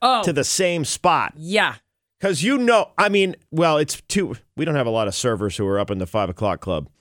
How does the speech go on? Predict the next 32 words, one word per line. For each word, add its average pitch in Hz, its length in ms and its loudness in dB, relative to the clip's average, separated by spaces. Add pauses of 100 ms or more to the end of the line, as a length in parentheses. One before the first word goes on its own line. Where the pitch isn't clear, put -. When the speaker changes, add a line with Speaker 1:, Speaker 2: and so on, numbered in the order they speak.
(300)
Speaker 1:
No, 127 280 -12
I 113 80 -10
Speaker 2:
But 110 140 -2
Speaker 1:
don't 104 60 -4
think 107 100 -4
Speaker 2:
it's, 113 240 -2
Speaker 1:
so. 147 120 -2
Speaker 2:
it's 113 160 -4
early 131 300 0
in 107 80 -2
the 107 60 -4
morning 113 340 0
Speaker 1:
<laughs> - 80 -6
Speaker 2:
for, 156 140 4
Speaker 1:
Yeah. 277 500 2
Speaker 2:
for 151 200 -4
the 135 60 -2
service 143 420 0
industry. 143 400 -2 (160)
Speaker 1:
Yeah. 156 100 -4
Speaker 2:
But, 175 180 2
uh, 151 240 4
but 160 220 0
I 180 140 4
bet 185 260 0
w-, 110 240 -10
if 123 100 -8
we 165 100 0
bring 170 220 0
this 165 200 0
up 147 180 0
later, 131 580 0